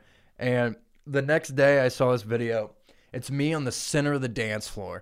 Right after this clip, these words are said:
and the guy's on the stage, and I'm screeching, like, <laughs> "Wah!" <laughs> And I'm just like, something, I would just hit this point, and I would just start screepling to the fucking devil.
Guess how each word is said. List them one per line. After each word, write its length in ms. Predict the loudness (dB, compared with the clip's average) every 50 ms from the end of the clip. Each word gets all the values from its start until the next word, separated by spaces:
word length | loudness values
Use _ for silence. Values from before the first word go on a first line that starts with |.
| -14 -20 -20 -20 -16 _
and 100 | -6 -4
the 40 | -4
guy's 340 | -2 0 2 4 4 2 2
on 140 | 0 0 0
the 60 | -2
stage, 480 | -4 -4 -4 -2 0 0 0 0 0 0
and 100 | 0 0
I'm 140 | 0 0 -2
screeching, 1080 | -2 -4 -8 -8 -4 0 2 4 6 6 6 6 6 4 2 0 2 2 2 0 -2 -6 -12 -12 -10 -8 -4 0
like, 220 | 4 4 4 4 0 -6 -18 -18 -20 -18
<laughs> 260 | -18 -16 -14 0 4
"Wah!" 80 | 6
<laughs> 920 | 8 8 8 8 6 6 4 4 4 4 4 4 4 4 4 6 8 8 8 6 4 0 -8 -8 -10 -10 -10 -10 -6 0 2
And 100 | 6 8
I'm 200 | 8 8 6 2 -4
just 560 | -2 -2 -2 0 4 4 4 4 4 2 6
like, 300 | 8 10 10 10 8 2
something, 720 | -2 -2 4 8 10 10 10 10 8 2 -4 -6 -6 -8 -8 -12 -16 -16 -16 -16 -14 -8 2 8
I 120 | 8 8 8
would 160 | 8 6 6
just 200 | 6 4 6 8
hit 220 | 8 8 8 8
this 180 | 6 6 6 4
point, 540 | 2 0 4 6 6 6 6 6 2 0 -6 -12 -20 -20 -20 -14 -2
and 140 | 2 4 6
I 80 | 6 8
would 160 | 8 6 6
just 280 | 6 6 6 6 4 0
start 400 | 2 6 8 8 8 8 4 0
screepling 1300 | -6 -6 -4 -4 -4 -6 -8 -10 -16 -16 -14 -4 2 4 6 6 6 6 4 4 4 4 6 6 4 4
to 120 | 2 4 4
the 120 | 4 2
fucking 680 | 2 -2 -8 2 4 6 6 6 4 2 0 -2 -2 -2 0
devil. 560 | 2 4 4 4 4 4 0 -4 -6 -8 -12